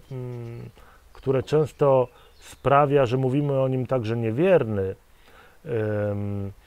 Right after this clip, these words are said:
nieufny, e, to zdanie przypomina nam, że nie wolno nam stawiać Bogu warunków, że to nie jest tak, że Bóg ma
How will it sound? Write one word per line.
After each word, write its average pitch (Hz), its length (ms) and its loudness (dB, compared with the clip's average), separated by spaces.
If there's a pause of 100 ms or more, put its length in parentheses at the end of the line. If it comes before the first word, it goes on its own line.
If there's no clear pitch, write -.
(420)
nieufny, 113 920 -2 (560)
e, - 0 - (280)
to 170 160 4
zdanie 160 380 2 (320)
przypomina 156 680 -2
nam, 127 320 0 (500)
że 120 560 -2
nie 147 220 0
wolno 156 440 4
nam 110 180 0
stawiać 104 380 0
Bogu 101 300 -2
warunków, 98 760 -6 (120)
że 110 300 -4
to 170 140 -2
nie 185 160 -2
jest 139 260 -2
tak, 120 240 0
że 117 160 -2
Bóg 117 400 -2
ma 127 300 0